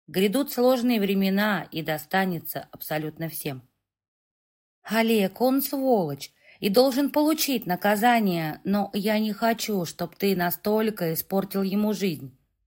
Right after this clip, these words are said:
Я хочу просто уйти и, разделив имущество, жить мирно.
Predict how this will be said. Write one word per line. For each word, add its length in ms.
Я 140
хочу 260
просто 460
уйти 480
и, 100
разделив 480
имущество, 800
жить 300
мирно. 440